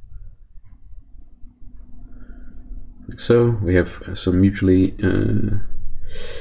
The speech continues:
perpendicular unit vectors here that are gonna be B X, B Y, and B Z. And then we'll call this, uh, reference frame B.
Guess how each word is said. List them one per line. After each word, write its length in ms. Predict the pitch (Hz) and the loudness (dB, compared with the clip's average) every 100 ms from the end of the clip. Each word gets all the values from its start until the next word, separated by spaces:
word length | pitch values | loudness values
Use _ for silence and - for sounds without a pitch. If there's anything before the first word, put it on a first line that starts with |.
| - - - - - - - - - | -6 -4 -6 -6 -8 -6 -6 -2 2
perpendicular 640 | 107 98 101 104 95 95 | 4 6 4 6 6 6
unit 300 | 95 98 98 | 6 4 6
vectors 460 | 101 101 92 92 - | 4 4 0 0 0
here 340 | 131 190 208 - - - - - - - - - - - - | 2 2 0 -4 -6 -4 -4 -4 -6 -6 -6 -6 -6 -6 -4
that 200 | 90 85 | 0 2
are 60 | |
gonna 200 | - 87 | 2 2
be 140 | 87 87 | 2 0
B 360 | 101 113 110 - | 2 4 4 2
X, 540 | 110 - - - - - - - - - - - - - - - - 98 | 2 0 -2 -6 -6 -6 -6 -6 -6 -8 -10 -6 -6 -6 -12 -8 -2 2
B 200 | 98 98 | 4 6
Y, 640 | 92 87 87 87 87 - - - - - - - - - - | 4 4 2 2 0 -2 -6 -4 -4 -4 -6 -8 -8 -8 -6
and 180 | 85 80 | -4 -2
B 160 | 80 | -4
Z. 420 | 78 110 127 131 - - - - - - - - - - _ - - - - - - - - | -2 0 2 2 -2 -18 -20 -10 -4 -2 -4 -10 -16 -16 _ -18 -16 -8 -6 -4 -8 -14 -4
And 120 | 87 | 2
then 120 | 87 | 2
we'll 80 | 85 | 2
call 300 | - 87 82 | 0 0 0
this, 440 | 85 82 - - - - - - | 2 0 -2 -8 -12 -20 -18 -10
uh, 260 | 80 85 90 - - - - _ - - - - - - - - - - - - - - - - 95 | -8 -8 -10 -12 -16 -20 -20 _ -16 -16 -16 -20 -20 -20 -18 -16 -16 -18 -16 -16 -16 -18 -14 2 4
reference 340 | 92 87 78 | 4 2 -4
frame 320 | - 82 92 | -4 -2 0
B. 280 | 101 135 | 2 2